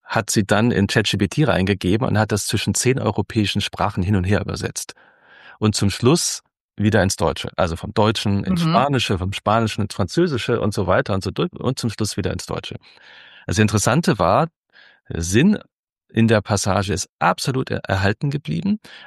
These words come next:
Speaker 1: aber man hat eine sehr moderne Textformulierung bekommen. Also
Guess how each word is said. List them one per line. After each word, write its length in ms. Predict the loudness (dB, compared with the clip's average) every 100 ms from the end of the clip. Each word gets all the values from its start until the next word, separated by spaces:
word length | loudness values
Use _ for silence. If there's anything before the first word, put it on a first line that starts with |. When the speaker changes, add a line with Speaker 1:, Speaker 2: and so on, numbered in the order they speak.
| -2
Speaker 1:
aber 240 | 2 2
man 160 | 2 0
hat 160 | 0
eine 260 | 2 2 2 0
sehr 380 | 2 4 4 2
moderne 580 | 0 2 2 2 0 -6 _ _ -8
Textformulierung 640 | -8 -6 -6 -6 -6 -8
bekommen. 360 | -10 -10 -10 -10 _ _ _ _ _ _ _ _ _ _ _ _ -6
Also 220 | -4 -4